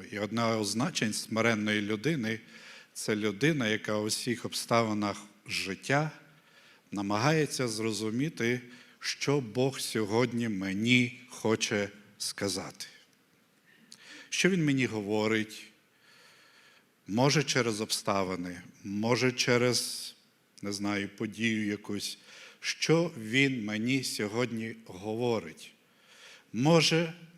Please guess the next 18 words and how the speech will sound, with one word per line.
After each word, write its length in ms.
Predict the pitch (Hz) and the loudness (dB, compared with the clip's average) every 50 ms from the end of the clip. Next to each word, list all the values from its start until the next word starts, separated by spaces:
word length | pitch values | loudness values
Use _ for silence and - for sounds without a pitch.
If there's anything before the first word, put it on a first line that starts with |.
| _ | _
мені 240 | 110 107 110 104 104 | -6 -6 -4 -4 -4
потрібно 680 | - - 104 98 - 120 117 127 123 123 120 117 113 113 - - - - - - - - - | -6 -6 -8 -4 0 0 0 2 0 0 -2 -2 -2 -4 -10 -16 -20 -20 -20 -20 -20 -6 -4
попрацювати 1000 | 127 120 - - 135 131 - - 135 131 143 139 139 139 139 - 123 123 123 123 - - | -4 -2 0 0 0 0 2 0 2 6 8 8 8 8 8 6 6 6 6 2 -4 -8
над 280 | - 110 107 - - - | -6 -6 -6 -8 -2 2
тим 340 | - 127 131 135 131 131 131 - - | 4 4 6 4 2 -2 -6 -10 -2
чи 400 | - - - - 113 113 110 107 - - - - - _ | 0 0 2 2 2 2 0 0 -4 -14 -20 -20 -16 _
іншим. 480 | - 120 113 101 90 - - - 80 80 - - - _ - - - - - - - - - - _ | 2 2 2 4 4 2 2 2 -2 -6 -16 -20 -20 _ -18 -16 -14 -12 -10 -10 -12 -14 -16 -4 _
Читаю 440 | - 160 - 196 214 196 180 160 | 0 4 6 6 8 10 8 8
Якова, 640 | 139 123 123 123 113 113 - 120 107 107 110 107 110 | 8 10 8 8 6 6 2 0 2 4 4 4 2
четвертий 500 | - - - - 139 143 143 - 131 120 | 0 -2 2 2 2 2 4 6 6 8
розділ, 400 | 127 135 131 120 120 120 120 113 | 8 8 8 6 6 2 2 2
тринадцятий, 760 | - - 120 110 110 107 110 113 117 113 - - - 120 110 | 2 2 2 2 4 4 4 4 4 2 0 0 0 -2 -2
п'ятнадцятий 680 | - - 107 - - 104 101 101 95 - - - 98 | 0 -2 -4 -2 0 0 0 2 0 -2 -4 -6 -4
вірші. 500 | 92 107 104 104 - - - - - - - - _ _ _ _ _ _ _ _ _ _ _ _ _ _ _ _ _ _ _ _ _ _ _ _ _ _ _ _ _ _ _ _ _ _ _ _ - - - - - - - - - - - _ _ _ _ _ _ _ _ _ _ _ _ _ _ | -4 -2 0 0 -2 -2 -4 -8 -12 -16 -18 -20 _ _ _ _ _ _ _ _ _ _ _ _ _ _ _ _ _ _ _ _ _ _ _ _ _ _ _ _ _ _ _ _ _ _ _ _ -20 -20 -20 -20 -20 -20 -20 -20 -20 -20 -20 _ _ _ _ _ _ _ _ _ _ _ _ _ _
«А 140 | - 113 120 | 2 4 6
ну 160 | 117 147 170 | 8 8 8
тепер 420 | 175 175 170 - - 165 156 151 135 | 8 8 4 6 8 8 8 8 8
ви, 420 | 123 117 120 120 117 120 123 127 | 6 6 6 8 8 8 6 2